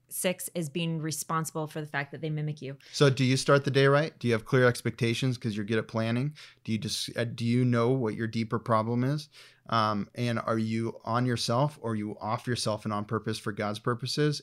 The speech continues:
Speaker 2: And are you really being introspective and seeing your own sin? And do you desire to lead well?
Speaker 1: Also, who do you mimic?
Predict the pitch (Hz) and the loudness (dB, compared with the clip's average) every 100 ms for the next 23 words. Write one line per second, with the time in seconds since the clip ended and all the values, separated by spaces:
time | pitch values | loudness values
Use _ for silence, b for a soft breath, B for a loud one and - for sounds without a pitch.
0 | - 117 113 110 - 117 113 120 120 113 | -8 -6 -6 -6 -6 -4 -2 -2 -4 -6
1 | 120 123 117 110 - 113 104 101 110 107 | -2 0 0 -4 -4 -4 -4 -6 -8 -10
2 | 104 113 101 107 104 98 107 113 127 120 | -6 -6 -6 -6 -6 -6 -6 -4 -4 -4
3 | - 104 101 107 B B B B 117 113 | -4 -6 -8 -8 B B B B -6 -4
4 | 107 104 120 113 113 113 110 104 101 104 | -4 -8 -6 -4 -2 -2 -4 -2 -4 -6
5 | 104 104 98 101 92 - B B 170 202 | -8 -8 -6 -6 -8 -12 B B 0 0
6 | 202 156 151 - _ _ _ - 240 196 | 0 -2 -2 -8 _ _ _ -4 0 0
7 | 165 139 151 220 160 - - | 0 -2 0 2 0 -4 -18